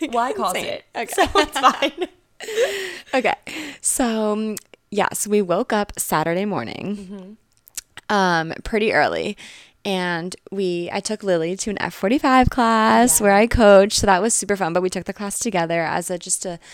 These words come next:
Speaker 1: good, refreshing start to the morning before heading into the
Speaker 2: Oh, yeah.
Speaker 1: city, getting in a great workout. So then after F forty-five,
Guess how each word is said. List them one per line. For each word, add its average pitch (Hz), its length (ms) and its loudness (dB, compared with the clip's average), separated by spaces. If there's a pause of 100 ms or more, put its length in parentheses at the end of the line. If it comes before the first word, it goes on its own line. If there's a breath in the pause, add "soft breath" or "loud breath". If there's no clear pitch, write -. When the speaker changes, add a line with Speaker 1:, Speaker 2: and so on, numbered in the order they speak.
(320 loud breath)
Speaker 1:
good, 262 260 0
refreshing 226 600 -8
start 180 360 -10
to 185 60 -14
the 190 120 -8
morning 165 420 -8
before 180 260 0
heading 160 300 -2
into 151 280 -4
the - 60 -6
Speaker 2:
Oh, - 20 -4
yeah. - 40 0
Speaker 1:
city, 170 600 0
getting 190 320 0
in 185 100 -4
a 165 140 -4
great 175 480 0
workout. 196 840 0
So - 120 -4
then 202 220 0
after 247 300 0
F 240 140 2
forty-five, 185 720 0